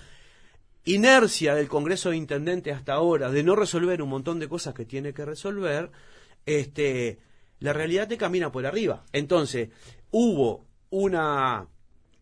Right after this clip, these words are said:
un trabajo de muchos tiempos, yo diría diez, once años de todo el Congreso de Intendentes para homogeneizar los temas del tránsito a nivel nacional, y ahí tenemos un montón para hablar.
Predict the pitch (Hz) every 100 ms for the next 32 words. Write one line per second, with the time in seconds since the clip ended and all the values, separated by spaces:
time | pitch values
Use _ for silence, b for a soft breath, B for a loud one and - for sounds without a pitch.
0 | - - 123 147 165 170 156 180 - 147
1 | - 214 139 127 175 160 156 190 180 151
2 | 156 165 170 131 127 170 139 139 151 147
3 | 127 123 151 156 135 143 156 165 b b
4 | b b 147 151 151 165 156 160 - 254
5 | 254 220 143 175 156 139 139 170 147 127
6 | 120 127 143 151 139 156 151 147 175 127
7 | 120 127 131 123 120 127 175 151 127 147
8 | 180 135 151